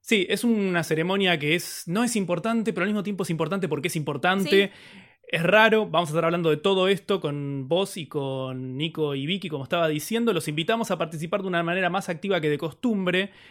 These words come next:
Speaker 1: en ese podcast, participando del PRODE,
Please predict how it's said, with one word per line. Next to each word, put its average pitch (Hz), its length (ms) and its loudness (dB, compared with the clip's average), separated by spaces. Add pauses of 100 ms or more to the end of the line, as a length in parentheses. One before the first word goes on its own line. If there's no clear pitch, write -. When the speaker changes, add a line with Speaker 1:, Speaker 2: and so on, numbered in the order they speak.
(120)
Speaker 1:
en 143 120 -2
ese 151 560 2
podcast, 202 640 2 (220)
participando 220 600 0
del 175 200 2
PRODE, 202 580 2